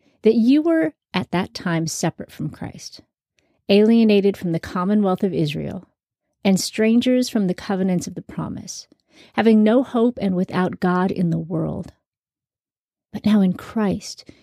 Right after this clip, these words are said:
you who once were far off are made near in the blood of Christ.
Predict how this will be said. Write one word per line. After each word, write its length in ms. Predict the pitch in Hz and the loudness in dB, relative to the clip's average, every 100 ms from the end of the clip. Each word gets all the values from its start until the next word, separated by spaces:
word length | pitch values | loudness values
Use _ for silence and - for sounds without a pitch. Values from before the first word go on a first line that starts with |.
| _ | _
you 360 | 202 214 226 233 | 2 4 4 2
who 120 | 226 | 0
once 600 | 185 190 202 240 - - | 2 2 2 0 -2 -10
were 160 | 208 180 | -8 -4
far 320 | - 180 180 | 0 0 0
off 420 | 165 - 180 - - _ _ _ _ _ _ _ - | -2 -6 -14 -20 -20 _ _ _ _ _ _ _ -4
are 100 | 190 | 0
made 280 | 196 190 185 | 2 2 2
near 420 | 180 190 202 208 | 2 4 4 2
in 160 | 190 | 0
the 80 | 175 | -2
blood 300 | 156 175 170 | -2 -4 -4
of 100 | 156 | -6
Christ. 560 | - - 196 - - | -12 -14 -14 -18 -20